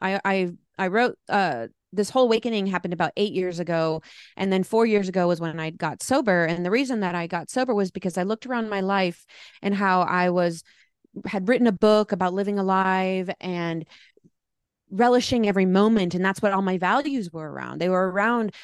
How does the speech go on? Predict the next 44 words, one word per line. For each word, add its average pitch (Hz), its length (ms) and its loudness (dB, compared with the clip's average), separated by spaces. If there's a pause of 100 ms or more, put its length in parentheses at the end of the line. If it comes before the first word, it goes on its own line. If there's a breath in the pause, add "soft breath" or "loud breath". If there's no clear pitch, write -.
(120 loud breath)
appreciating 214 840 0
all 190 220 0
of 185 180 -4
the 185 100 -2
wonder 185 400 0
of 165 200 -2 (200)
being 185 200 -2
alive 175 400 0
on 170 140 -2
a 165 40 -6
given 170 320 -4
day. 202 300 0 (280 loud breath)
But 202 100 0
here 226 240 4
I 214 80 6
was 208 260 2
spending 190 540 -4 (340 loud breath)
a 185 260 2 (220)
fair 208 320 2
p-, - 200 -10 (240)
portion 208 400 0
of 175 100 0
my 180 260 0
time 170 560 -4 (540 loud breath)
anesthetizing 196 800 0
myself 160 440 -4
with 180 120 -8
alcohol. 170 560 -4
And 180 160 -6
so 202 120 4
in 196 100 2
my 196 120 0
pursuit 269 440 -2
of 202 100 0
aliveness, 196 540 0
I 180 60 -6
was 170 100 -6
like, 175 160 -4
"Oh, 339 200 2
alcohol 196 420 0
is 170 100 -8
making 185 300 -4
me 185 100 0
feel 180 460 0